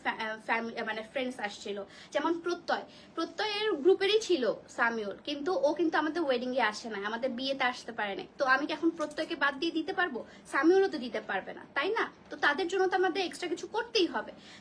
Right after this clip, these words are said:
So যখন আমরা একটু ফ্রি হয়েছিলাম তখন আমরা দুইজনে ভাবলাম যে না, আসলে সব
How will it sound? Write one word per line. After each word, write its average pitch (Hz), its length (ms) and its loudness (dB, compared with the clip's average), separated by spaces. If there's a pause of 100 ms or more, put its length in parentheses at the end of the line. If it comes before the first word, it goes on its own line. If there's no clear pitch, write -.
So 294 80 4
যখন 392 320 4
আমরা 403 200 6
একটু 427 220 2
ফ্রি 415 280 2
হয়েছিলাম 403 560 2
তখন 349 240 2
আমরা 320 200 2
দুইজনে 359 340 4
ভাবলাম 349 360 0
যে 415 100 0
না, 254 180 2 (160)
আসলে 277 240 -4 (400)
সব 359 200 2